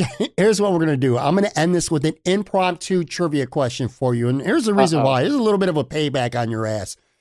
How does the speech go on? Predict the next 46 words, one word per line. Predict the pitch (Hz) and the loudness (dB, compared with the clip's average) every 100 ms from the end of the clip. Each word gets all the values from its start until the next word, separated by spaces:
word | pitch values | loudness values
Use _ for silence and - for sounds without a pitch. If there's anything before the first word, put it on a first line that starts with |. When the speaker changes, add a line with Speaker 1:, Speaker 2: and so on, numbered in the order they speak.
| _ _ _ _ | _ _ _ _
Speaker 1:
Last | - 247 226 | 2 2 2
Speaker 2:
Oh, | |
Speaker 1:
time | 226 | 2
I | 226 | 4
Speaker 2:
no. | |
Speaker 1:
was | 208 185 | 2 4
on | 196 190 180 | 2 2 0
Trainwreck | - 190 185 170 | 0 0 2 0
Tonight, | - 165 151 147 143 _ _ _ _ _ _ _ _ - | 0 0 2 0 -2 _ _ _ _ _ _ _ _ -6
I, | - 147 147 131 - | 0 2 2 -2 -2
Speaker 2:
I'm | - | 0
Speaker 1:
you, | |
Speaker 2:
gonna | - 123 | 2 4
get | 123 110 | 4 4
got. | 123 120 135 - - | 0 0 -2 -4 -2
Speaker 1:
I | 139 175 | 0 0
got, | 165 127 _ - - - _ | 0 -4 _ -16 -14 -16 _
I | - 165 | 0 2
had | 190 214 | 4 4
to | 196 | 2
go | 160 190 | 4 4
against, | 190 180 175 - - - - | 4 2 2 -2 -12 -10 -4
I | 160 | 0
had | 196 | 0
to | 190 | 2
go | 185 | 2
against | 180 170 | 2 0
Degenerate | 160 143 170 160 156 | 0 0 2 2 2
Al. | 147 131 123 _ _ _ - | 2 0 -2 _ _ _ -6
Five | - 170 202 | 0 2 2
trivia | - 185 156 147 | 0 0 2 0
questions. | 127 135 123 131 123 123 117 - _ | 0 0 0 0 0 -2 -4 -10 _
I | 123 113 | -2 0
obviously | 147 156 160 151 | 0 0 0 0
didn't | 139 156 165 | 0 0 2
know | 160 | 2
what | 151 143 135 | 4 2 0
was | 151 127 | -2 -4
coming | - 151 135 123 | -4 -2 0 -2
because | 127 139 131 | -2 -2 0
I | 139 | -2
literally | 131 143 143 143 | 0 0 2 0
went | 135 135 139 | 0 -2 -2
oh | 147 | -2
for | 147 170 | -2 -4
five, | - 147 131 131 123 | -2 -2 0 0 -4